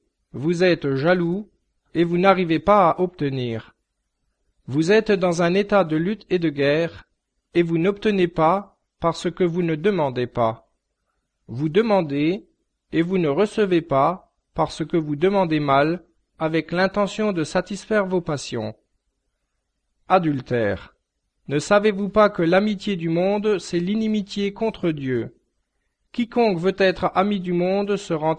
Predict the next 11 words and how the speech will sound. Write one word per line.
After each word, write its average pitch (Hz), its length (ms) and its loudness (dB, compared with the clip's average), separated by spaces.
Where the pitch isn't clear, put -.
ennemi 202 400 0
de 143 140 -2
Dieu. 120 480 -4
Ou 214 80 -2
bien 190 260 2
pensez-vous 226 580 0
que 185 140 -4
l'Écriture 196 580 -2
dit 202 240 -2
en 170 160 2
vain, « 131 360 -2